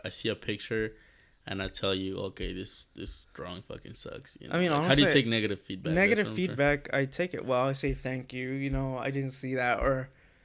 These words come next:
Speaker 2: or, "I'll improve on that," you know? I don't, I don't really take it, I take it to heart, but it doesn't hurt me. Like, I see it a-, as something to improve on. Like,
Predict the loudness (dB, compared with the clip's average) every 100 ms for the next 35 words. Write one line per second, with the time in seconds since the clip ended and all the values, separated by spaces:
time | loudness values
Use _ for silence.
0 | _ -8 -8 -10 -20 _ -2 0 2 0
1 | 0 0 0 0 0 0 0 -2 0 0
2 | 0 -2 -8 _ _ _ _ -20 _ _
3 | _ _ -14 0 2 4 2 2 2 4
4 | 4 2 2 0 2 4 4 2 -8 _
5 | -20 -20 _ _ _ _ 0 2 4 2
6 | 0 -2 4 6 6 2 -12 -20 _ _
7 | _ 0 4 4 2 0 0 0 -4 -6
8 | -12 -18 -6 -2 -2 0 4 4 4 2
9 | 0 -2 -2 -4 -6 -2 0 0 -2 -4
10 | -4 -6